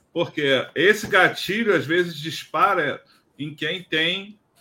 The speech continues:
né, não usa, nunca usou o lado sobrevivência e não sabe que tem, né?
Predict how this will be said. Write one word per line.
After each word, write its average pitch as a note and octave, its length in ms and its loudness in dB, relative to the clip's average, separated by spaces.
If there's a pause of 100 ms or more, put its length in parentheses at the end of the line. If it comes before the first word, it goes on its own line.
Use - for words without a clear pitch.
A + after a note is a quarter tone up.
né, B2 180 -2
não D3+ 200 0
usa, G#3+ 460 0
nunca A#3+ 320 0
usou F3+ 320 0
o F#3 40 0
lado F3 220 2
sobrevivência D#3+ 640 -6
e F3 40 -6
não F#3 140 -8
sabe F3+ 340 -6
que A#3 100 -12
tem, C3+ 420 -4 (220)
né? A#2 260 -8